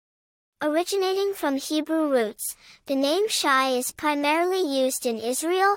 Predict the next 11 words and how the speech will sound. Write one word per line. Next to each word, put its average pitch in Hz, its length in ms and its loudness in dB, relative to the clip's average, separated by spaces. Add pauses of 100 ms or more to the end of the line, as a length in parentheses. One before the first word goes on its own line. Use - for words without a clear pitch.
and 247 200 -2
Jewish 302 380 0
communities 285 720 -2
worldwide. 262 720 0 (960)
The 294 120 0
term 359 400 2
has 381 240 -4
prominent 311 580 0
mentions 240 640 -2
in 247 180 -2
biblical 339 560 0